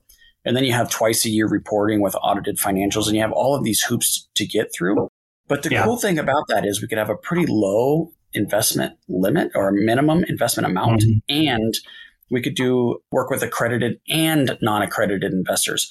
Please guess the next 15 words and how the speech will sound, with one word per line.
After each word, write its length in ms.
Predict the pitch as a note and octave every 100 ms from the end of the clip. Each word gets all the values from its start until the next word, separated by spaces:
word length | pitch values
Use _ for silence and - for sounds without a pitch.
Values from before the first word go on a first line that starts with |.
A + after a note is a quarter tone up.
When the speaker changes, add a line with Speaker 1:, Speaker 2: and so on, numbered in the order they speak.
| -
Speaker 2:
Which 180 | G#2+ A#2
is 100 | A#2+
Speaker 1:
So 80 |
this 280 | C#3 A2+ A2
Speaker 2:
huge. 80 | -
Speaker 1:
type 200 | - G3
of 100 | A3 F3
investment 640 | G#2+ G2 A2 - G2+ C#3 -
is 340 | C3 A#2 - - -
typically 440 | - F3 G3 F3+ C3+
reserved 400 | A#2+ A2 A2+ A2
for 100 | G#2+
accredited 460 | F2+ A#2 A2 G2+ G2+
investors 480 | F2+ F#2 - - -
only. 360 | C#2 A#1 -